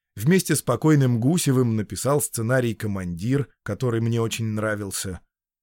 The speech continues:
К сожалению, картина была безнадежно снята с производства накануне первого съемочного дня. Однако я не падал духом.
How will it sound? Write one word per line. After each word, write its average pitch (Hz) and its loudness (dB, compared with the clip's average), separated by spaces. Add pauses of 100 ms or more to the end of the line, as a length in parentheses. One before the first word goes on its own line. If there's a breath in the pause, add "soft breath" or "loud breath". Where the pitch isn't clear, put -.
(300)
К - -16
сожалению, 120 2
картина 113 -2
была 110 0
безнадежно 107 -2
снята 104 -6
с - -6
производства 113 -2
накануне 107 -4
первого 110 -4
съемочного 92 -8
дня. 78 -12 (1200)
Однако 151 0
я 147 6
не 147 6
падал 95 -2
духом. 78 -12